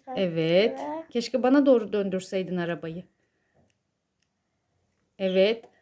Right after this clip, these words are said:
Speaker 2: Oh, şuna bakın.
Speaker 1: Anne.
Speaker 2: Yeşil renk olan yerler hemen turuncu oldu sıcağa girince.
Speaker 1: Anne, bir hav-,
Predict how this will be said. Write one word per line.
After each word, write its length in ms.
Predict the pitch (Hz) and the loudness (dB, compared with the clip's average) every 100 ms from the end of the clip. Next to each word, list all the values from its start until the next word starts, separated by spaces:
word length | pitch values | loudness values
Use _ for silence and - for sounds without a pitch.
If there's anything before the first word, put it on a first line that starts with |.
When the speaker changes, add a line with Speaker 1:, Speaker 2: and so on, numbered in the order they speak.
| _ _ _ _ | _ _ _ _
Speaker 2:
Oh, 240 | - - - | -20 -14 -10
şuna 380 | - - 339 370 | -6 0 4 6
bakın. 720 | 453 453 508 523 539 523 466 | 6 10 12 12 10 8 4
Speaker 1:
Anne. 420 | - 311 311 285 | -4 -4 -2 4
Speaker 2:
Yeşil 260 | 349 - 440 | 4 4 2
renk 540 | 480 466 466 453 392 - | 2 4 2 0 -4 2
olan 240 | 359 415 | 4 4
yerler 480 | 415 403 403 403 427 | 4 2 4 6 4
hemen 480 | 392 466 480 466 466 | 4 2 4 2 2
turuncu 420 | 392 381 403 339 | 2 2 2 6
oldu 280 | 427 403 339 | 6 6 4
sıcağa 380 | - 311 311 302 | -2 0 4 4
girince. 560 | 269 - 277 330 359 349 | 4 4 6 6 6 6
Speaker 1:
Anne, 160 | 311 | 4
bir 60 | 339 | -2
hav-, 260 | 330 311 | -2 -4